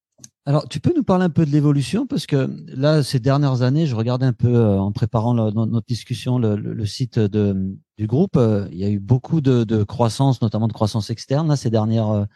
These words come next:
ces dernières années. C'est, c'est quoi un petit peu, euh, sans nous révéler peut-être de, de, on va dire de choses secrètes ou stratégiques, mais c'est quoi un peu ta, ta vision du développement d'un groupe comme Groupe Cheval, qui était, euh, initialement, si j'ai bien compris, un groupe plutôt de travaux publics, qui aujourd'hui, euh,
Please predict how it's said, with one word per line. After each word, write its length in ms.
ces 160
dernières 380
années. 200
C'est, 180
c'est 180
quoi 180
un 80
petit 160
peu, 100
euh, 260
sans 200
nous 100
révéler 340
peut-être 220
de, 140
de, 180
on 60
va 40
dire 140
de 80
choses 420
secrètes 400
ou 60
stratégiques, 600
mais 100
c'est 120
quoi 160
un 60
peu 160
ta, 300
ta 160
vision 420
du 120
développement 480
d'un 140
groupe 260
comme 160
Groupe 160
Cheval, 360
qui 80
était, 220
euh, 160
initialement, 560
si 120
j'ai 120
bien 140
compris, 280
un 80
groupe 200
plutôt 200
de 60
travaux 260
publics, 440
qui 120
aujourd'hui, 480
euh, 480